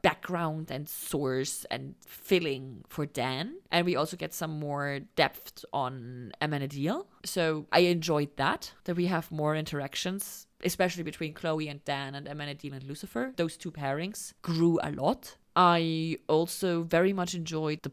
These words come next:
general plot got furthered, which so often in, in this type of show, you have a filler episode and there's no plot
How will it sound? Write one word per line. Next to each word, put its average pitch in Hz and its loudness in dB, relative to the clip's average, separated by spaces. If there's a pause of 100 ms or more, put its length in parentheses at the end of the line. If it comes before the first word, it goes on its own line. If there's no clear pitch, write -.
general 170 4
plot - 0
got 196 0
furthered, 214 -2 (120)
which - 2
so 208 0
often 185 2
in, 156 -8
in 160 -8
this 165 -8
type 165 -6
of 160 -12
show, 160 2
you 180 0
have 170 0
a 175 -4
filler 175 0
episode 180 2
and 170 -2
there's 156 -4
no 156 0
plot - -4